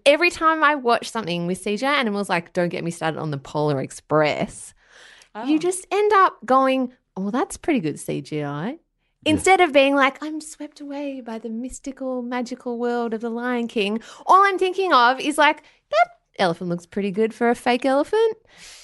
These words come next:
Speaker 1: No, I'm not happy about it. And I know I love Queen Bey.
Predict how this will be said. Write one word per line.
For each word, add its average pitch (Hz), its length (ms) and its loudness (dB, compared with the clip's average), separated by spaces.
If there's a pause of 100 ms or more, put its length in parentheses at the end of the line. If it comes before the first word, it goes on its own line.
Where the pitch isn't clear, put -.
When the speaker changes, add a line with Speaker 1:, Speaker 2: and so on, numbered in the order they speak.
(140)
Speaker 1:
No, 381 480 6 (200)
I'm 320 100 4
not 403 200 4
happy 339 260 4
about 247 260 4
it. 185 140 2
And 294 120 0
I 294 140 2
know 294 240 4
I 285 120 4
love 269 300 2
Queen 254 280 -4
Bey. 196 260 0